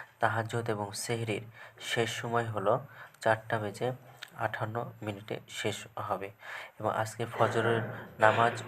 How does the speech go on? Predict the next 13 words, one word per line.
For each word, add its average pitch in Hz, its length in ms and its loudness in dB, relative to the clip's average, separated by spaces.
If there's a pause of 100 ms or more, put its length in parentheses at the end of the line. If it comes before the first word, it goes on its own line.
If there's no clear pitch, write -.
শুরু, 117 420 -2
আহ, 113 840 0
মানে 101 160 2
ফজর 113 340 2
ওয়াক্ত 117 200 4
শুরু 113 280 -2
হয়েছে 113 320 -2
পাঁচটা 110 420 4
তিন 117 280 -6
মিনিটে 104 280 -2
এবং 110 220 0
ফজরের 110 380 2
নামাজের 104 420 0